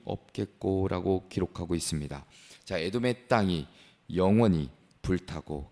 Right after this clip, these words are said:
가-, 밤낮으로 꺼지지 않고 그 연기가 끊임없이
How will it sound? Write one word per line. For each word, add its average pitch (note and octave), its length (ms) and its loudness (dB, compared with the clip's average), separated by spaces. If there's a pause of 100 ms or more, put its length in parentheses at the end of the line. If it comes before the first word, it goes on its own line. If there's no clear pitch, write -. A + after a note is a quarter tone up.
가-, - 160 -8
밤낮으로 F#2+ 880 0 (200)
꺼지지 A2 440 0
않고 D#2+ 480 -2 (360)
그 F#2 200 0
연기가 F2+ 560 -2
끊임없이 C3 760 2